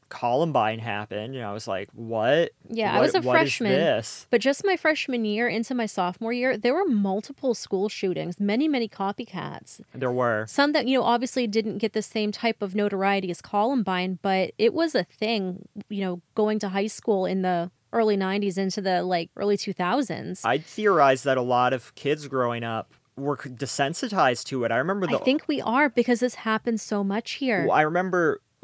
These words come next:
Speaker 1: Columbine, I was young. Oklahoma City bombing, I was young. And I remember those two times, I just didn't really understand what was going on.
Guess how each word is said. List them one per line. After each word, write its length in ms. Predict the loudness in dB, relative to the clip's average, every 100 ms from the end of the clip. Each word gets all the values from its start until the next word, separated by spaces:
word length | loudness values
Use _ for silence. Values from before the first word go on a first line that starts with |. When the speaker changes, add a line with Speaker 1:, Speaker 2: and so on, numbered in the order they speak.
| -16
Speaker 1:
Columbine, 500 | -2 2 4 4 4
I 60 | 0
was 160 | -4
young. 460 | -2 0 -2 -4 -12 -4
Oklahoma 460 | -2 -2 -4 -6 -4
City 280 | -4 -4 -4
bombing, 420 | -4 -2 -2 -2
I 60 |
was 160 | -4 -4
young. 180 | -6 -4
And 80 | -4
I 60 |
remember 320 | -2 -2 0
those 180 | 0 -2
two 140 | -6 -8
times, 360 | -4 -2 0
I 80 | -2
just 180 | -2 -2
didn't 180 | -2 2
really 200 | 2 2
understand 640 | -2 -4 -6 -4 -4 -4
what 60 |
was 120 | -6 -4
going 300 | -6 -4 -4
on. 540 | -2 -2 -4 -8